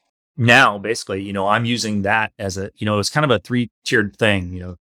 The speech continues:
i-, in my grand scheme of things to get M S K ultrasound out there. And this was one of them that was supposed to happen, you know, five years from now.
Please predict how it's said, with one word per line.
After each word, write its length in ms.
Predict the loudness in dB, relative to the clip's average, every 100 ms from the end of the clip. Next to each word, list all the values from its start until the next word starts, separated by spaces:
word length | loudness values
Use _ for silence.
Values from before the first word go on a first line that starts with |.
| _ _ _
i-, 300 | -18 -16 -10
in 100 | -2
my 140 | -2
grand 260 | 0 0 0
scheme 240 | 0 0
of 60 | 0
things 300 | -2 -2 -6
to 360 | -6 -4 -6 -10 _ _ -2
get 200 | -2 -2 -2
M 120 | -2
S 120 | -2
K 420 | -2 0 0 -2 -10 _ _ _
ultrasound 480 | 0 0 2 -2 -2
out 200 | -4 -4
there. 360 | -4 -6 -8 -10
And 240 | -10 -10 -10 -2
this 200 | 0 0
was 120 | 0
one 180 | 2 2
of 80 |
them 100 | 0
that 100 | -4
was 100 | -6
supposed 240 | -4 -4 -2
to 60 |
happen, 320 | -4 -4 -4 -8
you 80 |
know, 140 | -10 -12 _
five 220 | 0 0
years 200 | 0 -4
from 120 | -4 -8
now. 240 | -10